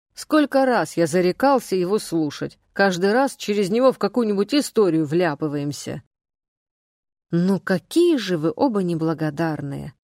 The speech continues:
возмутилась я. «Вам от нас с дядей Васей столько пользы было! Кто вам раскрыл серию ограблений казино и торговых центров?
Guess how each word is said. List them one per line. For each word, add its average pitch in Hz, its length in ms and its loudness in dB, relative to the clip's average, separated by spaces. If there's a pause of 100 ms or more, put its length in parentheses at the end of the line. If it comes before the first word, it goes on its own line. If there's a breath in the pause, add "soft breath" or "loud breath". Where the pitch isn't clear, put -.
(160)
возмутилась 156 760 -4
я. 151 240 -10 (440 loud breath)
«Вам 247 340 0
от 226 140 -6
нас 254 300 -2
с 175 120 -6
дядей 190 340 0
Васей 254 360 -2
столько 311 420 0
пользы 165 460 -2
было! 143 380 -6 (180)
Кто - 280 0
вам 320 180 2
раскрыл 262 500 0
серию 226 420 0
ограблений 196 580 -2
казино 190 420 -2
и 196 40 -2
торговых 180 520 -2
центров? - 600 -10